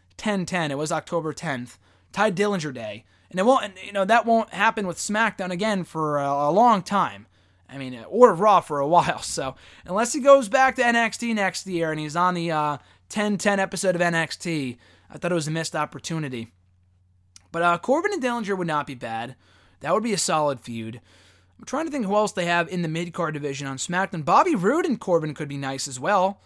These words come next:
I could get behind Roode as a, uh, United States champion. Corbin and Orton would not be bad. Um, I, I feel like that could be either a really good feud or a really boring feud. So I'm not exactly sure, but,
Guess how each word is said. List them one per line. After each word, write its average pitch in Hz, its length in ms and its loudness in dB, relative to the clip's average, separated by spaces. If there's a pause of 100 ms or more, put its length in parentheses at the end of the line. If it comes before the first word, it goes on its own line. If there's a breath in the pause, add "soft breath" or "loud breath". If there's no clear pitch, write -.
(240 soft breath)
I 160 120 -2
could 311 140 -6
get 196 320 -2
behind 156 380 -4
Roode 143 220 -6
as 131 120 -10
a, 127 160 -8
uh, 117 240 -10
United 135 400 -8
States 123 320 -10
champion. 123 540 -14 (520 soft breath)
Corbin 381 380 2
and 294 140 -4
Orton 285 320 0
would 269 100 2
not 277 220 4
be 302 80 -2
bad. 277 380 2 (220)
Um, 208 300 4
I, 196 220 0
I 196 80 -2
feel 254 180 -6
like 247 160 -2
that 226 140 -4
could 208 100 -8
be 208 160 -6
either 196 280 -4
a 165 180 -6
really 180 420 0
good 240 240 -2
feud 285 320 -4
or 202 200 2
a - 20 2
really 202 320 -4
boring 156 560 -4
feud. 113 340 -12
So 147 160 -10
I'm 202 80 -4
not 214 160 -2
exactly 175 480 -2
sure, 131 360 -10
but, 123 300 -12